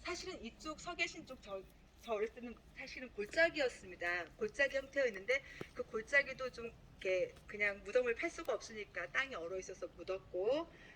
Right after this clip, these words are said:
그래서 이 무덤들이 다 이렇게 뭔가 배열이 잘 안 되어 있고 이렇게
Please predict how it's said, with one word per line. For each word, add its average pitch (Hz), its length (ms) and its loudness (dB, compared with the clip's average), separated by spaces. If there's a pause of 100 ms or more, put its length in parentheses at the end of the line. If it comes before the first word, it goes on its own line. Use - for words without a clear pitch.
(140)
그래서 226 260 8
이 220 100 -4 (200)
무덤들이 269 500 -4
다 - 180 -10
이렇게 170 460 -10 (1040)
뭔가 254 260 -2
배열이 226 720 2 (220)
잘 226 180 -2 (100)
안 175 180 -6
되어 220 240 0
있고 262 340 -2
이렇게 175 340 -12